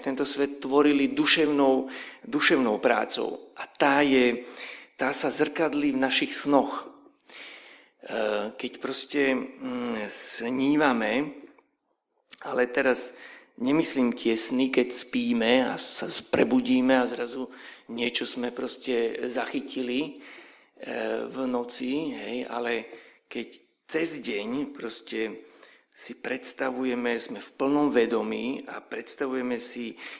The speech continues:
niečo vo svojom srdci. Niečo, čo je ako túžba nášho srdca. Niečo, čo oživuje naše vnútro.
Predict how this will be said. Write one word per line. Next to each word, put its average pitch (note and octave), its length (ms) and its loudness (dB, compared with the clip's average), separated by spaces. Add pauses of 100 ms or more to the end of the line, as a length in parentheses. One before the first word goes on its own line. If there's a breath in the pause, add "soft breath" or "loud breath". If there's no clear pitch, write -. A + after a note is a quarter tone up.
niečo C#3 320 0
vo C3 160 0
svojom C3 240 -2
srdci. - 560 -2 (560 loud breath)
Niečo, D3 480 -4
čo C#3+ 180 0 (220)
je A#2+ 320 -2
ako - 560 -6
túžba D#3 400 2
nášho C3+ 260 2
srdca. - 460 2 (560 loud breath)
Niečo, C#3 240 0
čo D3+ 120 2 (280)
oživuje E3 480 8
naše C#3 240 4
vnútro. C#3 640 0